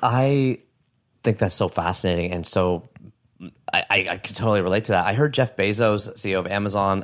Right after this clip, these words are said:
at an interview say, it's not work-life balance, like the scale model people picture, like,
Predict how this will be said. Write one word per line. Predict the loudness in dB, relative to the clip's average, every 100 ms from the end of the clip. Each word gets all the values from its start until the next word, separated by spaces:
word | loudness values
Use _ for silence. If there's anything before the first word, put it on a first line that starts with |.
| -6
at | -2
an |
interview | 0 0 0 0 0
say, | 0 2 2 0 -4 -14 _ -10
it's | -4
not | 0 0
work-life | 0 0 0 0
balance, | 2 2 2 -2 -4 -6
like | -10
the | -6
scale | -6 0 2 4 4
model | 4 2 0
people | -2 -2
picture, | -2 0 0
like, | 0